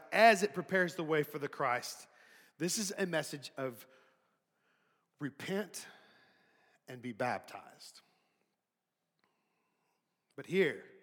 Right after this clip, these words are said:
verse seven, "You brood of vipers." Okay, I want, I just want to ask the question. There is, in preaching, sometimes the message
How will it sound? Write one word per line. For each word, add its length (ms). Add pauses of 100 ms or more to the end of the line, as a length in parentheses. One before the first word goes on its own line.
(920)
verse 160
seven, 320 (760)
"You 320
brood 420
of 80
vipers." 720 (300)
Okay, 160
I 80
want, 200
I 60
just 160
want 140
to 40
ask 140
the 80
question. 340 (300)
There 240
is, 580 (2500)
in 420 (680)
preaching, 440 (1800)
sometimes 600
the 80
message 680